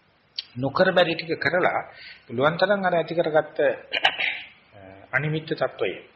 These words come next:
එතෙන් කාය සංස්කාරයගේ සංසිඳීමට අනුග්‍රහ කරන්න ඕනේ. ඒකට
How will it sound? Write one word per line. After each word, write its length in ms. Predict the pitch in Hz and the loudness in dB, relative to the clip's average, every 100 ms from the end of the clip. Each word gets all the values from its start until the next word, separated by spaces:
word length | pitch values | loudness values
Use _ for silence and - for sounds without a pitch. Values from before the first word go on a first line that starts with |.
| - - - | -20 -20 -16
එතෙන් 280 | 131 131 135 | -6 0 2
කාය 240 | 127 135 | 4 4
සංස්කාරයගේ 680 | 147 151 - 165 151 151 151 | 4 0 0 4 4 4 2
සංසිඳීමට 840 | - 127 151 190 196 185 120 - 143 214 - - - - | 0 -2 -2 -2 0 0 -2 -2 -2 -2 -6 -20 -18 -8
අනුග්‍රහ 460 | 135 165 190 196 208 | -2 -2 0 6 6
කරන්න 340 | 202 156 123 117 | 6 4 4 2
ඕනේ. 260 | 127 151 | 0 2
ඒකට 280 | 135 135 147 | -2 -2 -4